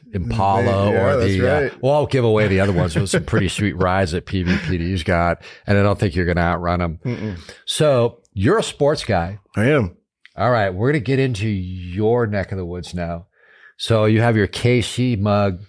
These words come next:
Speaker 1: I know nothing about playoffs.
Speaker 2: Yeah.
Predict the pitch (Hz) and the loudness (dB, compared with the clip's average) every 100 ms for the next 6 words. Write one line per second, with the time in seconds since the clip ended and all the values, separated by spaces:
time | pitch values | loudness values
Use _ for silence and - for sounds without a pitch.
0 | _ _ - 127 143 117 104 110 117 151 | _ _ -2 0 0 0 0 0 -2 -2
1 | 143 113 117 117 104 - 110 107 98 101 | -2 0 0 0 -2 -4 0 2 2 2
2 | 101 - - - - 131 | 0 -4 -12 -6 0 0